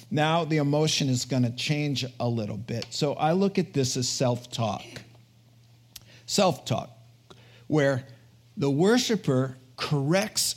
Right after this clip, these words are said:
himself. And the songs of sorrow, the songs of lament, often have the person who's going through the hardship talking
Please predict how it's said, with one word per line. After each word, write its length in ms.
himself. 920
And 280
the 80
songs 640
of 120
sorrow, 560
the 140
songs 460
of 60
lament, 460
often 560
have 480
the 220
person 680
who's 340
going 320
through 240
the 100
hardship 540
talking 560